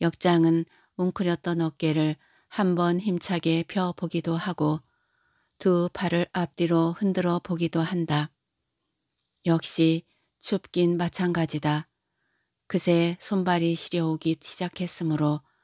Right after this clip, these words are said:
역장은 코를 훌쩍이며 엉금엉금 책상 앞을 되돌아간다.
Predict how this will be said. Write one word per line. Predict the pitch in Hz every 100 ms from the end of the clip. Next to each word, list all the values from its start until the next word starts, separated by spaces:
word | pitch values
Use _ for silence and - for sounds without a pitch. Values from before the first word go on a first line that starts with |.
| _ _ _
역장은 | 175 165 180 170 165 170
코를 | 175 - 190 180
훌쩍이며 | 180 180 - 175 151 151 151 156 _ _ _ _ _
엉금엉금 | 190 180 180 175 170 165 170 165 170 -
책상 | - 196 190 175
앞을 | 165 - 165 165
되돌아간다. | - 175 175 165 160 170 165 160 147 151